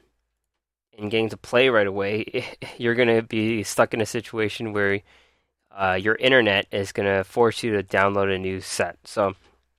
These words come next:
that's gonna happen, and after you do, you're gonna notice a lot of different changes. There's gonna be a lot of U I upgrades.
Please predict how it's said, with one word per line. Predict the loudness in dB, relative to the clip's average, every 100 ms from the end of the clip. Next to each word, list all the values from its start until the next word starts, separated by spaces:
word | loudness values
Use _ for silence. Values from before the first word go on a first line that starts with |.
| _ _ _ _ _ _
that's | -2
gonna | 2 6
happen, | 6 4 -4 -8 -10 _ _ _ _ _
and | -2 0 2
after | 2 2
you | -4 -4
do, | 0 2 2 0 -6 _ _ _
you're | 2 4
gonna | 6
notice | 2 2
a | 2
lot | 2
of | 2
different | -4 -12 -12
changes. | -6 -6 -6 -12 -20 -20 _ _ _
There's | -10 -4
gonna | 0 0 -2
be | -6 -6 -4 -6 -8 _ -4
a | 0
lot | 4 4 4
of | 2
U | -4 -2 2
I | 4
upgrades. | 2 -4 _ -14 -12 -16